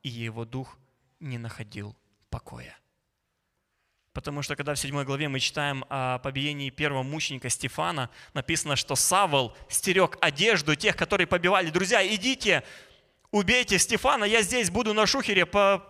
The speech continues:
буду охранять вашу одежду». Стефан там был прав.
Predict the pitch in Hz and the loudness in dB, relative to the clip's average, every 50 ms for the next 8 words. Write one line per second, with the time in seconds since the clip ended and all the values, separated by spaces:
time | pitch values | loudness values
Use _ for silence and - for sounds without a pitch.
0 | - - - - 170 190 202 214 202 - 220 226 247 240 202 - 196 226 208 - | -20 -20 -18 -2 -2 2 2 2 2 2 0 0 2 2 0 2 2 2 2 4
1 | 220 220 214 180 208 254 247 208 165 139 139 110 113 _ _ _ _ _ _ _ | 2 2 0 0 -2 -4 -2 -2 -2 -4 -6 -8 -8 _ _ _ _ _ _ _
2 | _ _ _ _ _ _ _ _ _ _ _ _ _ _ _ _ _ _ _ _ | _ _ _ _ _ _ _ _ _ _ _ _ _ _ _ _ _ _ _ _
3 | _ _ _ _ _ _ _ _ _ _ _ _ _ _ _ _ _ _ _ _ | _ _ _ _ _ _ _ _ _ _ _ _ _ _ _ _ _ _ _ _
4 | _ _ _ - - - - 135 123 - - 160 147 143 135 - - 143 135 131 | _ _ _ -12 -12 -10 -10 -10 -12 -10 -10 -10 -10 -10 -10 -10 -12 -14 -12 -10
5 | - 135 127 123 _ - - 147 143 147 156 160 - | -10 -12 -12 -12 _ -14 -14 -14 -14 -14 -16 -18 -20